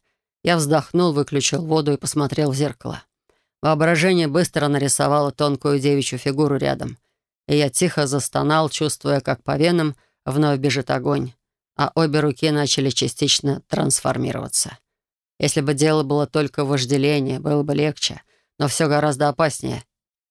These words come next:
если желание касается не только моего тела, но и дракона. Вернув кое-как мыслям нужное направление, я оделся и вышел.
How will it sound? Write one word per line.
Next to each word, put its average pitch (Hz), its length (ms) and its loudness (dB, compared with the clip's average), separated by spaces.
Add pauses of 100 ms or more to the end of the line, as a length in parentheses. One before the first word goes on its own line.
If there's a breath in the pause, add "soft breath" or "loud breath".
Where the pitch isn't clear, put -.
(440)
если - 200 0
желание 151 500 2
касается 147 560 0
не 143 120 0
только 143 340 -2
моего 143 300 2
тела, 139 320 0
но 139 160 2
и 135 40 0
дракона. 127 540 -6 (720)
Вернув 170 420 2
кое-как 156 460 0
мыслям 151 400 0
нужное 143 400 0
направление, 147 720 2
я 139 100 0
оделся 139 440 -2
и 131 40 -4
вышел. - 380 -4